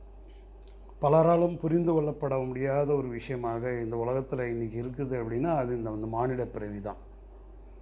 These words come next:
ஏதோ மானிடர்கள் வந்து முந்நூறு நாட்கள்ல வந்து தாயினுடைய கருவிலிருந்து இந்த பூமிக்கு வந்துடுற மாதிரி எல்லோரும் சிந்தனை செய்துக்கிட்டு,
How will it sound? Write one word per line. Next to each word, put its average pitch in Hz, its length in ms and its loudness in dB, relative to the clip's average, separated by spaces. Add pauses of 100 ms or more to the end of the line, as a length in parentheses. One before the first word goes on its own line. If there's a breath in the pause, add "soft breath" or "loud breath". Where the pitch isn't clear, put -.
(1200)
ஏதோ 170 200 8
மானிடர்கள் 175 600 6
வந்து 160 280 4
முந்நூறு 160 380 2
நாட்கள்ல 147 520 -2
வந்து 139 520 0
தாயினுடைய 135 560 2
கருவிலிருந்து 127 600 0
இந்த 123 140 -2
பூமிக்கு 123 520 -4
வந்துடுற 120 320 -4
மாதிரி 127 360 2
எல்லோரும் 123 440 0
சிந்தனை 123 400 -2 (100)
செய்துக்கிட்டு, 110 540 -4